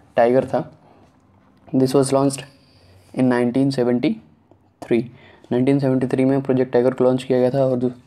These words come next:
और नाइनटीन सेवेंटी टू में वाइल्ड लाइफ कन-, अम, कंजर्वेशन एक्ट लॉन्च किया गया। And नाइनटीन एटी सिक्स में एनवायरनमेंट, एनवायरनमेंट प्रोटेक्शन एक्ट, एक्ट लॉन्च किया गया। और नाइनटीन सिक्सटी नाइन में इसरो की स्थापना की गई थी।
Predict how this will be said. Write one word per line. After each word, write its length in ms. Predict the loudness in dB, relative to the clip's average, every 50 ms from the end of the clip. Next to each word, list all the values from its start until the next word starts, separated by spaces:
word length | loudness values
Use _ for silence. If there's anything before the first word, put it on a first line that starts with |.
| _ _ -4
और 200 | -4 -2 -2 0
नाइनटीन 400 | 0 2 2 4 4 4 4 4
सेवेंटी 300 | 4 2 2 2 2 2
टू 160 | 2 2 2
में 160 | 2 2 0 -4 -10 -16 -20 -20 -20 -20 _ _ _ -2
वाइल्ड 280 | 2 2 2 4 2
लाइफ 260 | 2 0 0 -2 -6 -8
कन-, 120 | -8 -8 -8
अम, 600 | -6 -6 -4 -2 0 0 0 0 -2 -2 -4 -4
कंजर्वेशन 520 | -2 0 0 2 4 2 2 2 2 0
एक्ट 200 | 0 0 0 0
लॉन्च 200 | 0 0 0 0
किया 140 | 0 0 2
गया। 180 | 2 2 0 -2 -6 -16 -20 -20 -20 -20 -20 _ _
And 80 | -4 -2
नाइनटीन 500 | 0 2 2 2 2 2 4 4 2 4
एटी 220 | 2 0 0 0
सिक्स 260 | -2 -2 -2 -4 0 0
में 240 | 0 0 0 -2 -6 -14 -20 -20 -20 -20 -16 -6 -2
एनवायरनमेंट, 600 | 0 2 2 4 4 4 2 2 0 -2 -4 -4
एनवायरनमेंट 440 | -2 0 0 2 2 2 2 2 0
प्रोटेक्शन 380 | 0 0 0 -2 -2 -2 -2
एक्ट, 140 | -2 -2 -2
एक्ट 500 | -6 -6 -4 -2 -2 -2 -2 -4 -2 0
लॉन्च 200 | 0 0 0 0
किया 160 | 0 0 0
गया। 160 | 2 0 -2 -2 -6 -14 -20 -20 -20 -20 _ _
और 60 | 0
नाइनटीन 480 | 2 2 2 2 2 2 2 2 2 2
सिक्सटी 300 | 0 -2 -4 -2 0 0
नाइन 180 | 2 2 2 2
में 220 | 2 0 -2 -4 -4
इसरो 240 | -4 0 0 0 0
की 120 | 0 -2
स्थापना 340 | 0 0 -2 0 0 -2 -2
की 140 | 0 0 0
गई 140 | 0 -2
थी। 160 | -2 -4 -8